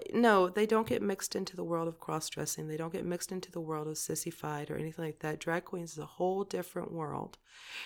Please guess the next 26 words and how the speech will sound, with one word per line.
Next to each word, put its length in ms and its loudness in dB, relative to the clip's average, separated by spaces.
And 400 8
I 320 4
like 460 4
to 280 4
make 260 2
sure 280 0
that 140 0
everybody 480 2
is 200 2
perfectly 680 6
clear 440 4
about 460 2
that 280 -2
as 260 -2
well. 560 2
<laughs> 40 -20
Because 540 6
I 120 -4
get, 320 6
I 140 10
have 180 8
had 320 4
sissies 420 -6
call 320 -4
me 240 -2
up. 400 2